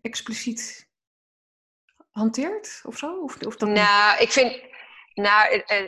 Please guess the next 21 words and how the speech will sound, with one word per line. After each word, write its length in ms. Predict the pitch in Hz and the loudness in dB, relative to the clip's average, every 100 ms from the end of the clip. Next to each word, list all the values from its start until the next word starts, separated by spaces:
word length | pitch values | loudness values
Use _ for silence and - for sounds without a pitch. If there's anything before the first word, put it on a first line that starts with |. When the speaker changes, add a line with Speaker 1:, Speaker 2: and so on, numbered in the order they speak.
| - 190 | -6 -10
Speaker 2:
eh, 80 | |
dat 120 | 240 190 | -8 -10
zie 180 | 254 | -10
je 80 | 247 | -8
wel 160 | 185 196 | -6 -8
steeds 280 | - 190 190 | -8 -10 -12
meer 140 | 175 | -16
gebeuren, 380 | 160 190 196 - | -10 -8 -6 -6
ook 100 | 180 | -10
op 100 | 156 | -12
LinkedIn 420 | 165 165 - 233 | -14 -10 -8 -8
wel. 460 | 240 240 262 311 _ _ _ - | -8 -8 -8 -10 _ _ _ -4
Eh, 80 | 185 | 0
maar 240 | 185 190 | 0 0
er 40 | 202 | -4
is 140 | 190 | -4
denk 140 | 196 190 | -6 -6
ik 60 | |
wel 180 | 185 202 | 0 -2
verschil, 720 | - 190 - 190 196 196 196 | -2 -6 -6 -4 -4 -2 -6
eh, 500 | - 175 175 170 170 | -8 -10 -10 -12 -12